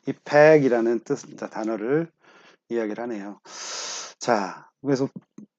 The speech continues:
단어를 찾는 가장 기본적인 방법은 키보드, 키패드 일 번을 이용하거나 여기에 돋보기 툴을 이용하는,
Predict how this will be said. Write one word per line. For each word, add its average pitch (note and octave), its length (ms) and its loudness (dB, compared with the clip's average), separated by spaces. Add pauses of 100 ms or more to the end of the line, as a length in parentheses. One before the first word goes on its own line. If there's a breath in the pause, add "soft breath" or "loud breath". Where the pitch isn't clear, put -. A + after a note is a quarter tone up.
(280)
단어를 E3 320 10
찾는 D#3 260 4
가장 F3 300 8
기본적인 C#3+ 440 8
방법은 A#2 640 0 (260)
키보드, C#3 520 2
키패드 C3+ 560 -4 (100)
일 C#3 340 6
번을 C#3+ 280 4
이용하거나 A2+ 640 -2 (420 soft breath)
여기에 A2+ 600 -2 (1400)
돋보기 A#2 360 -2
툴을 A#2+ 220 -2
이용하는, G#2+ 280 -4